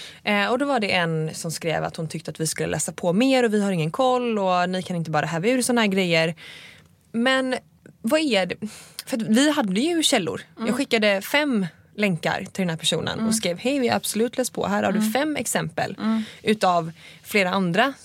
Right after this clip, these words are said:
Speaker 1: eh, som hänvisar och stärker det argumentet
Speaker 2: Mm.
Speaker 1: som vi pratar om."
Speaker 2: Precis.
Speaker 1: Eh, och hon svarade inte på det då. Men vad är det som gör att man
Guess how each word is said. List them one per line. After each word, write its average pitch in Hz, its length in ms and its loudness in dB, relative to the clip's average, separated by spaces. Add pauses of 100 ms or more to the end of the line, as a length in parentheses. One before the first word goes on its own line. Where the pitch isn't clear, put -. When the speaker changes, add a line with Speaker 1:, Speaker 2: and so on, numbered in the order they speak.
(140)
Speaker 1:
eh, 190 260 0
som 185 280 0
hänvisar 160 560 0
och 160 80 -2
stärker 156 480 -2
det - 140 -4
argumentet 165 380 0
Speaker 2:
Mm. 147 100 0
Speaker 1:
som 160 180 -2
vi 147 320 -4
pratar 165 260 -4
om." - 180 -4 (300)
Speaker 2:
Precis. 208 200 -4
Speaker 1:
Eh, 165 340 0
och 180 300 -2
hon 175 120 0
svarade 156 280 0
inte 190 160 -2
på - 80 -8
det 135 100 -2
då. - 200 -4
Men 196 280 -2
vad 240 100 2
är 240 80 2
det 208 100 0
som 208 200 -2
gör 160 640 2
att - 380 -8
man 151 540 -4